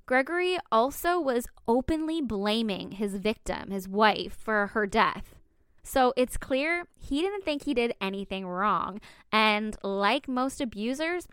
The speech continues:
he blamed his victim. Despite completion of recommended therapy, Gregory Green has not gained adequate insight, officials wrote in a report dated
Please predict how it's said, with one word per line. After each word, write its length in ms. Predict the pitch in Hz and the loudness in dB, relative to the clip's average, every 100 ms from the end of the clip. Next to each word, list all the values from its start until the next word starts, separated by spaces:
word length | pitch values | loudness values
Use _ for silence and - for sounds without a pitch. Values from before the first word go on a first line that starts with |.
| - | -16
he 240 | - - | 0 2
blamed 500 | 226 226 196 185 185 | 2 0 0 0 -4
his 220 | - 208 196 | -2 -2 0
victim. 600 | 202 - - - - - _ _ _ _ _ _ | 0 0 -10 -10 -14 -18 _ _ _ _ _ _
Despite 420 | - 285 - 349 - | -6 -4 4 4 4
completion 480 | 349 339 320 320 | -2 0 -2 0
of 120 | 285 262 | 0 0
recommended 480 | 269 269 254 240 | 0 -2 0 -2
therapy, 760 | - 285 302 294 294 294 294 294 - - - - | 0 2 4 2 0 0 0 -4 -10 -20 -20 -4
Gregory 360 | 262 277 285 311 | 4 4 4 0
Green 360 | 254 277 277 269 | 0 0 0 0
has 180 | 247 | 0
not 260 | 240 233 214 | 2 2 2
gained 320 | 233 233 233 - | -4 -2 -4 0
adequate 480 | 196 196 - 202 - | 0 0 0 -2 -2
insight, 580 | 220 247 233 180 147 - 202 | -4 -4 -2 -2 -2 -4 -6
officials 460 | 202 185 208 190 | -2 -2 0 -2
wrote 200 | 185 190 - | 2 2 2
in 80 | 190 | -2
a 40 | |
report 540 | 185 - - 240 220 - | -4 -2 4 6 6 0
dated 400 | 190 185 190 | -2 0 -2